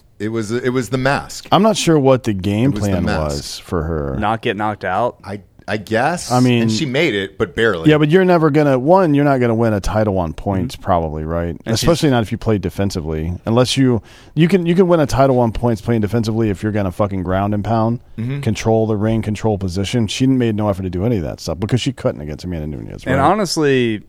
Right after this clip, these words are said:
Speaker 3: with Nunes gone, you could get rid of both those belts. Like,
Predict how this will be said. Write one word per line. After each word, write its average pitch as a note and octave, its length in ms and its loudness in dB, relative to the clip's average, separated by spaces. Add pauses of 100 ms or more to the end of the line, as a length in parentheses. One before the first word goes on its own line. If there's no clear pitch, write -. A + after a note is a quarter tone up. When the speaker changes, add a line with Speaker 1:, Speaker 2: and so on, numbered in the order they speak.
(120)
Speaker 3:
with A#2 200 -6
Nunes C3+ 440 0
gone, B2 340 2
you B2+ 60 -2
could C#3+ 100 -8
get G2+ 140 -2
rid G2 100 -4
of F2+ 60 -8
both F#2 200 -6
those F#2 200 -10
belts. F2+ 340 -8
Like, F#2+ 280 -10